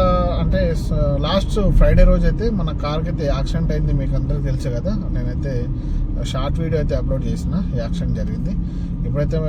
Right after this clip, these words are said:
దాన్ని అయితే ఇన్సూరెన్స్ క్లెయిమ్ చేసుకోవడానికైతే, ఆ, ఒక ఆఫీస్కి వెళ్తున్నాను అన్నమాట, ఇన్సూరెన్స్ ఆఫీస్కి. ఆ, కఫీల్ అయితే నిన్న అపాయింట్‌మెంట్ తీసుకున్నాడు, దానికైతే ఒక అపాయింట్‌మెంట్ అనేది తీసుకోవాలి. నిన్న తీసుకుంటే ఈరోజు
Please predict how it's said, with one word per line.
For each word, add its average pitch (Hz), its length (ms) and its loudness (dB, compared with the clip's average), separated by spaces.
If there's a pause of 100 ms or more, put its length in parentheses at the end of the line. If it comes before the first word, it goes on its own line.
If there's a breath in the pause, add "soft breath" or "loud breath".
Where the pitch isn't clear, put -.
(280)
దాన్ని 151 320 0
అయితే 151 180 -2
ఇన్సూరెన్స్ 190 560 0
క్లెయిమ్ 175 280 0
చేసుకోవడానికైతే, 170 880 -2
ఆ, - 580 -4 (1120 loud breath)
ఒక - 340 -4
ఆఫీస్కి 185 360 0
వెళ్తున్నాను 151 380 0
అన్నమాట, 131 300 0
ఇన్సూరెన్స్ 147 500 2
ఆఫీస్కి. - 440 2
ఆ, - 520 4 (840)
కఫీల్ 151 260 -2
అయితే - 180 -2
నిన్న 147 200 0
అపాయింట్‌మెంట్ 147 600 0
తీసుకున్నాడు, 147 400 0
దానికైతే 147 720 0
ఒక - 220 -4
అపాయింట్‌మెంట్ 151 600 -2
అనేది 143 440 0
తీసుకోవాలి. 123 480 0 (680 loud breath)
నిన్న 139 240 6
తీసుకుంటే 151 460 0
ఈరోజు 143 540 -2